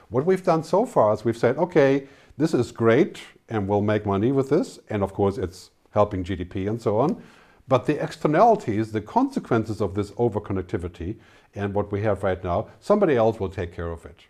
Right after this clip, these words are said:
Right? This is what we've done so far. And the mobile phone is harmless in that sense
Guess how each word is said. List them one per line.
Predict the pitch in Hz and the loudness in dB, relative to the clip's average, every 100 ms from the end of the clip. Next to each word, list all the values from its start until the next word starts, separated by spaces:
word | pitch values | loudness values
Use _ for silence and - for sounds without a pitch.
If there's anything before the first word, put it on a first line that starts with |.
| _ - | _ -20
Right? | - 139 | -18 -8
This | 131 156 | -6 -4
is | 143 | 0
what | 127 117 | 0 0
we've | 104 107 | -4 -2
done | 107 95 | -2 -2
so | 95 92 | -4 -4
far. | - - - - - | -4 -10 -12 -20 -8
And | 135 | -2
the | 151 | 2
mobile | 202 220 | 4 2
phone | - 160 | 2 2
is | 131 | 0
harmless | - 160 175 151 120 | 2 4 4 4 0
in | 127 | 0
that | 117 110 | 0 0
sense | - 110 107 | 0 0 -2